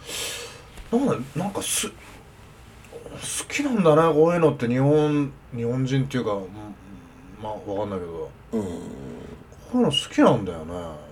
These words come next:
Speaker 2: うん。
Speaker 1: なんだ、安心すんのかな？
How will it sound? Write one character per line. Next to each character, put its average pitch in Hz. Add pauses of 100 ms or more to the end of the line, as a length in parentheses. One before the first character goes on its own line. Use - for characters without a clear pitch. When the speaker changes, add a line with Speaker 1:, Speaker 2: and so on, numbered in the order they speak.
(380)
Speaker 2:
う 98
ん。 - (920)
Speaker 1:
な 254
ん -
だ、 -
安 254
心 269
す 262
ん 202
の 110
か 87
な？ 85